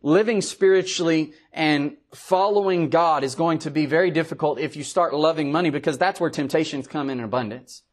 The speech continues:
You're gonna do what you want if that's your focus. And sometimes accumulating wealth will take some ungodly measures. Not always. You can be rich and still be faithful to God. But we see the corruption in the world today.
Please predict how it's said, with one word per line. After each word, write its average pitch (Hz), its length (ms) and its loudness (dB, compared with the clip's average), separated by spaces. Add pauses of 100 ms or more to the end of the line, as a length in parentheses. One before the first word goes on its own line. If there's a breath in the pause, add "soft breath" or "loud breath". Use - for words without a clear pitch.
(640)
You're 165 100 -2
gonna 175 160 2
do 170 160 4
what 170 240 2
you 147 80 -4
want 165 320 2
if 135 80 -2
that's 143 220 -2
your 123 80 -6
focus. 135 640 -2 (420 soft breath)
And 151 440 0
sometimes 196 680 0
accumulating 180 760 0
wealth 202 560 0 (480)
will 185 260 2
take 214 720 -2 (460)
some 156 420 -2
ungodly 156 480 2
measures. 127 760 -6 (120)
Not 220 160 2
always. 185 460 2
You 202 100 -10
can 240 140 -6
be 208 100 -4
rich 147 380 -2
and 143 180 -8
still 170 220 -4
be 135 360 -8
faithful 131 380 -4
to 113 80 -6
God. 123 320 0 (380 soft breath)
But 220 100 -2
we 220 100 -2
see 220 200 -4
the 190 100 2
corruption 175 500 0
in 156 80 -2
the 147 60 -2
world 160 280 0
today. 135 520 -4